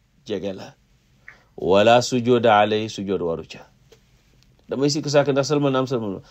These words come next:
damay sëlmal rek, mu ne, waaye sujud waru ca. Su fekkee ne nag bi may fàttaliku loolu,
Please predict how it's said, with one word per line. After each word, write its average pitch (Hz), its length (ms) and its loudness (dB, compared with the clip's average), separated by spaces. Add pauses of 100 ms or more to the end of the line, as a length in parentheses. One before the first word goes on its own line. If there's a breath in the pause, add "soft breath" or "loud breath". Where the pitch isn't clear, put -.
(180 soft breath)
damay 113 160 0
sëlmal 113 360 0
rek, 95 120 -4
mu 90 120 -6
ne, 101 120 -2
waaye 98 160 0
sujud 98 320 -6
waru 85 240 -4
ca. - 120 -20 (680 soft breath)
Su 113 160 -8
fekkee 120 400 0
ne 110 120 -2
nag 147 180 -4 (1000)
bi 90 120 -6
may 117 160 0
fàttaliku 113 800 0
loolu, 104 320 -2